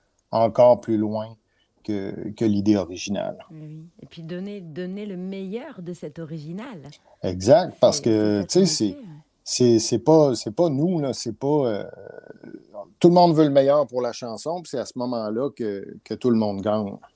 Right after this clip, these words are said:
Speaker 1: j'ai
Speaker 2: Bien
Speaker 1: l'impression.
Speaker 2: sûr. <laughs> Bah oui, oui, bien sûr. C'est pas qu'une impression, ça se sent. Euh, comment t'es venue l'idée de mettre du mélodica sur le titre Point My Finger ?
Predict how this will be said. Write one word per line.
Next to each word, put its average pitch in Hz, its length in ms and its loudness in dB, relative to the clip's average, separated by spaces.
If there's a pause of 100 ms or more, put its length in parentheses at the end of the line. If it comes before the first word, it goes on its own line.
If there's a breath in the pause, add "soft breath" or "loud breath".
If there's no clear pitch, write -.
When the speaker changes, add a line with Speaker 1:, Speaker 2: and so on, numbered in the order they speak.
(320)
Speaker 1:
j'ai 107 180 4
Speaker 2:
Bien 101 80 2
Speaker 1:
l'impression. 92 460 -8 (120)
Speaker 2:
sûr. - 300 -6 (100)
<laughs> - 180 2
Bah 165 220 -12
oui, 202 200 -12
oui, 190 240 -12
bien 151 160 -12
sûr. - 180 -16 (400 loud breath)
C'est - 160 -14
pas 240 160 -12
qu'une 214 180 -14
impression, 190 500 -12 (260 soft breath)
ça 185 180 -12
se 190 180 -14
sent. 277 320 -12 (380 loud breath)
Euh, 165 480 -12 (400)
comment 381 300 -10
t'es 339 100 -12
venue 233 300 -8
l'idée 208 440 -12 (300 soft breath)
de 196 140 -10
mettre 220 340 -12
du 170 180 -12
mélodica 185 800 -8
sur - 220 -16
le 156 120 -14
titre - 340 -18 (120)
Point 180 220 -12
My 175 360 -12
Finger ? 170 580 -12